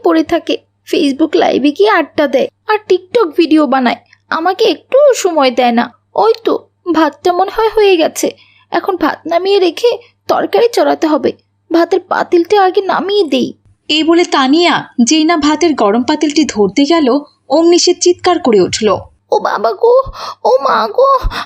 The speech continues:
Speaker 1: আমার হাতটা পুড়ে গেল গো, কে কোথায় আছো? বাঁচাও আমাকে, বাঁচাও।"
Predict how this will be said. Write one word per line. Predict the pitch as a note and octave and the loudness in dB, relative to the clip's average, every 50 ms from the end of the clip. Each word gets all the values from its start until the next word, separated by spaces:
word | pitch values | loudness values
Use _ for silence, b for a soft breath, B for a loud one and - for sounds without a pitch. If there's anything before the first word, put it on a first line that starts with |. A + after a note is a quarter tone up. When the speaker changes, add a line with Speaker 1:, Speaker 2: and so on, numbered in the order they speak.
| B _ | B _
Speaker 1:
আমার | - - - - C#5+ | -6 -4 -2 -2 -2
হাতটা | - - G3 - - - C#5+ | -2 -4 -6 -8 -2 -4 -4
পুড়ে | C#5+ D5 _ - B4+ A4+ C5 C5+ A#4+ | -4 -4 _ 0 2 2 4 2 2
গেল | A#4+ C#5 - C#5 C#5 C5 | 2 0 0 0 -2 0
গো, | - C5+ C#5+ C5 B B B B B B B B _ _ | 0 0 0 0 B B B B B B B B _ _
কে | - C#5 B4+ A#4+ B4 - | -2 0 0 0 0 -2
কোথায় | - A4 C5+ - A#4 - B4 A4 A4 | -2 -2 -2 -2 -2 -2 0 0 0
আছো? | - E4 F4 - - A#4 A4 A4+ A#4+ B4 A#4 b b b b b _ C#5 C5+ | 0 -2 -4 0 0 2 2 2 0 0 -4 b b b b b _ -6 -4
বাঁচাও | B4+ D5+ - - - - - D5+ D#5 C5+ A#4+ A4 G#4 | -4 -4 -4 -4 -6 -2 -2 -2 0 2 2 2 2
আমাকে, | G4 F#4 F#4 F4+ F4+ G#4+ A4+ G4+ - B B B B _ - A4+ A#4 | 2 0 -2 0 0 0 0 0 -2 B B B B _ -12 -8 -4
বাঁচাও।" | - A4+ - - - C5+ C5+ C5 B4+ B4+ B4+ B4 B4 A4+ G3 - A4 - | -4 -4 -4 -2 -2 0 2 2 2 4 4 4 2 2 0 -2 -4 -10